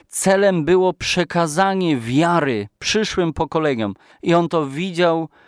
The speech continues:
właśnie możliwość widział w internecie,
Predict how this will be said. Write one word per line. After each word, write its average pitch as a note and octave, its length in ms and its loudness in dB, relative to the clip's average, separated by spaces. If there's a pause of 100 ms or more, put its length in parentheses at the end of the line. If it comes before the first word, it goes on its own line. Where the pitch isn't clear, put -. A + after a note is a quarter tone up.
(220)
właśnie D#3 440 -2
możliwość D3 1120 -2 (180)
widział D3+ 600 -2
w - 180 -14
internecie, C3 840 -2